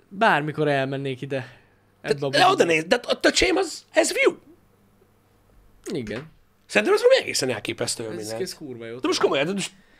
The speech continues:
Speaker 1: Illúzió romboló az a csempe szín, de, de egyébként nagyon jó.
Speaker 2: Jó van már, bazd meg!
Speaker 1: <laughs>
Speaker 2: Laoszba, hegységre nézve,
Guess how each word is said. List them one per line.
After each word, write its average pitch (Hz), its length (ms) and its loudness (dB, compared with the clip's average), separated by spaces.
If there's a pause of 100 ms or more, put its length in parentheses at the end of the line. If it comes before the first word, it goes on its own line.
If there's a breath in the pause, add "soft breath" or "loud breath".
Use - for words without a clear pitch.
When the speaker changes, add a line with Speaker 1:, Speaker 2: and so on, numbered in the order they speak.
(1700 soft breath)
Speaker 1:
Illúzió 196 540 -4
romboló 175 320 0
az 156 100 2
a 156 60 -2
csempe 156 360 -4
szín, 175 300 -4
de, 175 360 0
de 180 140 0
egyébként 185 400 4
nagyon 196 220 2
jó. 339 120 4
Speaker 2:
Jó 349 60 4 (220)
van 370 220 2
már, 359 200 0
bazd 370 260 4
meg! 339 300 2 (400)
Speaker 1:
<laughs> - 360 -6
Speaker 2:
Laoszba, 302 880 4 (160)
hegységre 311 500 4
nézve, 311 680 4